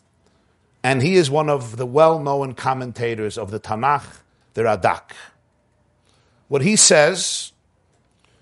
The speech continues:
and you have it in the second s-, in your source sheets, right under the verses, the second, the second source.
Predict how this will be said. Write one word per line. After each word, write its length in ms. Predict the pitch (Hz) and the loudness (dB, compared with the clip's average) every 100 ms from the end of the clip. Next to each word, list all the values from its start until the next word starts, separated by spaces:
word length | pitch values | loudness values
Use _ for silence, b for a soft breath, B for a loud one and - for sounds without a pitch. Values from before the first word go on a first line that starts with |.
| _ _ _ | _ _ _
and 140 | 117 | -6
you 80 | 127 | -2
have 280 | 120 143 127 | 2 4 4
it 200 | 127 - | 0 -4
in 120 | 127 | -4
the 100 | 120 | -2
second 380 | - 147 139 131 | -2 -2 -4 -6
s-, 120 | - | -10
in 200 | - 147 | -8 -6
your 120 | 139 | -4
source 320 | 120 - 147 - | -4 0 0 0
sheets, 640 | - 110 - - - - _ - b b b b b b _ _ _ | -6 -10 -10 -10 -10 -12 _ -20 b b b b b b _ _ _
right 240 | 143 143 139 | 0 2 2
under 220 | 147 139 | 0 0
the 120 | 123 | 0
verses, 480 | 104 139 131 - 104 | 0 2 2 -2 -6
the 80 | 101 | -4
second, 500 | - 139 - 120 120 | -2 -2 -4 -8 -10
the 140 | 113 | -8
second 400 | 110 147 - 120 | -4 -4 -6 -6
source. 720 | - 113 110 151 - - - | -4 -4 -8 -8 -8 -10 -12